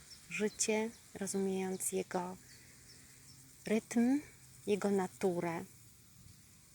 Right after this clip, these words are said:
Będziemy po prostu mogli obserwować je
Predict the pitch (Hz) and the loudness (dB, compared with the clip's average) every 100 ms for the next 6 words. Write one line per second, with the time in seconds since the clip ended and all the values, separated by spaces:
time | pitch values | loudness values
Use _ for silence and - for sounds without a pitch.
0 | - - - - - - - - 214 208 | -20 -20 -20 -20 -20 -20 -20 -4 0 2
1 | 247 285 - 226 226 208 208 - - 202 | 4 2 0 -2 2 2 2 0 -2 -6
2 | 220 - - - - - - - - - | -6 -12 -20 -20 -20 -20 -20 -20 -20 -20
3 | - - - - - - - - - - | -20 -20 -20 -20 -20 -20 -20 -20 -20 -20
4 | - - - - - - 240 269 240 - | -20 -20 -20 -20 -20 -6 -6 -2 -2 -2
5 | 226 - 226 208 262 - 165 165 - - | 2 4 4 6 6 8 6 6 4 2
6 | 175 | 0